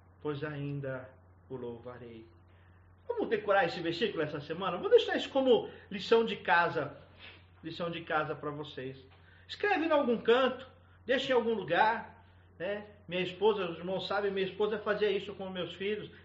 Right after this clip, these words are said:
escrevia cartazes grandes com versículos e colocava pela casa. Então,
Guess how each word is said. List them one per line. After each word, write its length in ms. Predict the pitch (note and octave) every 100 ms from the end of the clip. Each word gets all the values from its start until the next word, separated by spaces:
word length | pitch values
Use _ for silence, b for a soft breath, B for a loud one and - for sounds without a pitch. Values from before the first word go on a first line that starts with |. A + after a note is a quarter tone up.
| B
escrevia 480 | - F#3+ F3+ G3
cartazes 580 | G3+ G3 - F#3 F#3 E3+
grandes 380 | D3 E3 G3 -
com 160 | F#3+ F3+
versículos 600 | E3+ - G3+ G#3+ D#3+ - B B
e 40 | D#3
colocava 540 | G#3 G3+ G#3 G#3 G3+
pela 260 | G3+ G#3 G3+
casa. 600 | - D#3 E3 D#3+ D#3 - - b b b b
Então, 300 | E4+ E4+